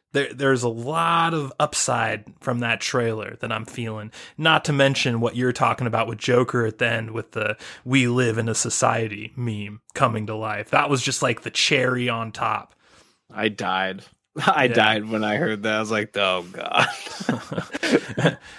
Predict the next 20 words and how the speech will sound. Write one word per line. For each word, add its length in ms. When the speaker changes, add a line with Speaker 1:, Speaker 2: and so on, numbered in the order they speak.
Speaker 1:
Speaking 540
of 200
death, 480
there 280
is 120
a 60
place 640
of 140
magic 480
and 160
wonder 440
where 200
death 580
is 160
prescribed 760
by 160
a 80
man 500
with 100
sunglasses 960